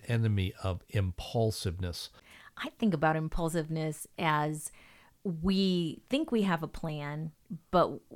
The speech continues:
Speaker 2: but when we want something,
Speaker 1: Uh-huh.
Speaker 2: and then if we didn't really make a plan and we don't follow the plan, we're like, you know, that s-, squirrel, <laughs> you know,
Speaker 1: Yeah.
Speaker 2: we get distracted by
Speaker 1: Yeah.
Speaker 2: anything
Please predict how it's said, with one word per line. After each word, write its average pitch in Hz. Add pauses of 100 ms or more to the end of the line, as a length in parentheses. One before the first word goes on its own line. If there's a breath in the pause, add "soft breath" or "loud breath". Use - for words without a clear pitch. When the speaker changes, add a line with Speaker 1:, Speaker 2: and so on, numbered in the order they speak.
(240)
Speaker 2:
but 170
when 165
we 180
want 208
something, 165
Speaker 1:
Uh-huh. 92
Speaker 2:
and 175
then 170
if -
we 214
didn't 240
really 220
make 180
a 165
plan 175
and 165
we 156
don't 151
follow 196
the 170
plan, 170 (120)
we're 170
like, 170 (560)
you 175
know, 160
that 160
s-, - (220)
squirrel, 254
<laughs> -
you 247
know, 226
Speaker 1:
Yeah. 185
Speaker 2:
we 233
get 220
distracted 170
by 160
Speaker 1:
Yeah. -
Speaker 2:
anything 170